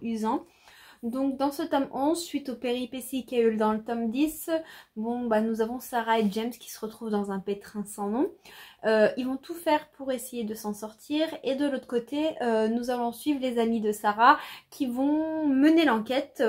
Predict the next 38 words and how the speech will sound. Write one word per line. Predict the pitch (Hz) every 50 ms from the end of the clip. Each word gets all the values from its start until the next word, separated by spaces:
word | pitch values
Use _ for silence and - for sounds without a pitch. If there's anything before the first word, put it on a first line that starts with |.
| - - -
afin, | 226 226 220 - 254 254 269
bah, | 247 220 208 214 214 214
de | 208 196 190 196 214 220 220 214 208 208 _ - -
pouvoir, | 233 220 220 233 240 233 240 247 247 233 214
euh, | 208 202 196 196 196 190 190 185 180 185 190 190 196 190 _ - - - - - _
sauver | - - - 320 320 285 311 302
leurs | 269 233 226 226 214 208
amis. | 190 175 160 - _ -
Voilà, | 202 202 220 226 220 202 196 190 190
je | 185 208 208
n'en | 202 208 214
dirai | 214 220 233 240 247
pas | 240 - 214
plus | 220 - 233 -
concernant | - 226 208 - 226 214 208 208
le | 202
résumé. | 208 208 208 208 226 240 269 294
Donc | 277 285 269 - 285
nous | 269 254
avons | 262 240 254 302 330 330
un | 302 269 254 247 233 226 220 220 214 214 208 208 208 208 208 226
opus | 277 294 285 - - 262 277 277 -
qui | - 240
est | 208
beaucoup | 208 220 226 - -
plus | - - 339 -
dans | - 226 208 196
l'action, | 196 196 233 - - - - - - 214 233 269 - - - - - - - - -
un | 277 294
peu | 294 349 311
moins | 311 302 311 311
dans | 302 269 240
la | 208 202
psychologie. | - - - - 311 311 - 320 302 277 254 240 226 208 214 220 226 240 262
Je | 240
vous | 226 233 214 214
avoue | 220 220 220 226 240 262 - _
que | - - 226 226 220 220 220 220